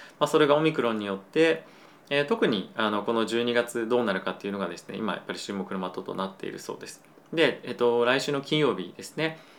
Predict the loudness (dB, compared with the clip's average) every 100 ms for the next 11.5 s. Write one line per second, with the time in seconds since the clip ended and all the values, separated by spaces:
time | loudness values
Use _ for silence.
0 | -20 -10 -2 0 2 2 2 2 2 0
1 | 0 -2 -4 -4 -6 -4 -2 2 2 0
2 | -10 -18 -6 -6 0 2 2 4 2 0
3 | -2 -6 -8 -4 0 0 -2 -6 -6 -8
4 | -6 -4 -2 -2 -4 -2 0 2 0 -2
5 | -2 -2 -4 -18 -20 -20 -10 -4 -2 -2
6 | 0 2 2 2 -2 -4 0 0 0 0
7 | -2 -2 -2 -2 -2 -2 0 0 -4 -4
8 | 0 0 -2 -4 -6 -4 -2 -2 -2 -2
9 | -4 0 0 0 -4 -6 -6 -6 -6 0
10 | 0 0 -4 -16 -18 -14 -2 0 0 0
11 | 0 2 0 -2